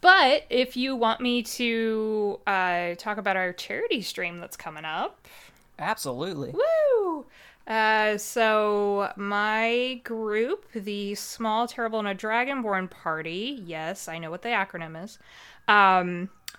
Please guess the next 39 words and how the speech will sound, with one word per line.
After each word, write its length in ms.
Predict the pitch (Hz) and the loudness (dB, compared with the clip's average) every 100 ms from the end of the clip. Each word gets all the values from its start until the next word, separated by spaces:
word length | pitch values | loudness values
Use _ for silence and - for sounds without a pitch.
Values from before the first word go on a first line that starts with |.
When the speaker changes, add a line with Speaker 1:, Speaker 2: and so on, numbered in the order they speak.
| - - _ _ _ - | -20 -20 _ _ _ -8
Speaker 1:
<laughs> 20 | - - - - _ - - - - - | -6 -6 -12 -20 _ -20 -20 -20 -10 -2
I 40 | |
always 180 | 190 185 | 0 -2
have 120 | 185 | -6
to 80 | - | -8
clarify 520 | 175 196 175 170 175 | -8 -4 -2 -2 -4
that. 120 | 165 170 | 0 0
I've 100 | 196 | 0
had 120 | 226 | -4
a 20 | |
couple 260 | - 208 202 | -6 -10 -6
be 80 | |
like, 160 | 233 202 | -4 -4
"Do 100 | 269 | -4
you 40 | 311 | 0
know 120 | 339 | 0
what 100 | 320 | 4
that?" 160 | 277 | 2
Yes, 460 | 208 262 233 - - | 6 8 8 6 0
I 140 | 214 220 | 2 2
understand. 720 | 220 220 233 202 180 165 - - | 2 2 4 6 4 0 -10 -4
They 140 | 190 | -2
came 180 | 190 202 | 0 0
up 140 | 190 175 | 0 -2
with 120 | 185 | -6
it. 240 | 160 156 | -6 -6
Don't 300 | - 170 175 - | -2 -2 -2 -8
question. 320 | - 165 156 170 | -4 0 0 0
Speaker 2:
That 60 | |
might 200 | 175 196 | -2 -4
be 140 | 175 160 | -6 -6
the 100 | 139 | -6
joke. 480 | 127 196 151 - - | -4 -4 -4 -8 2
Speaker 1:
That's 300 | 196 190 - | 2 2 4
the 160 | 330 | 4
joke! 640 | 415 523 466 - 320 - - - - _ - | 8 12 12 12 12 -6 -12 -16 -20 _ -2
That's 320 | - - - | -2 -2 -6
the 160 | 254 196 | -8 -10
joke! 720 | - - - - - - | -10 -8 -8 -10 -12 -14